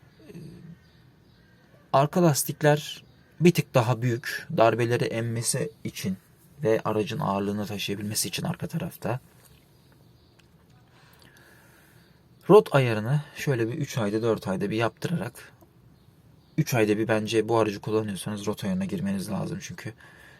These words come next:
dengeli olmasında fayda var. Bu şekilde kullanımda güzel bir araç.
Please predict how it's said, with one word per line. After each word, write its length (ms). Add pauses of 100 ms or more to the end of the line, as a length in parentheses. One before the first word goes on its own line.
(120)
dengeli 420
olmasında 500
fayda 380
var. 240 (1040)
Bu 140
şekilde 380
kullanımda 680 (1120)
güzel 320
bir 80
araç. 480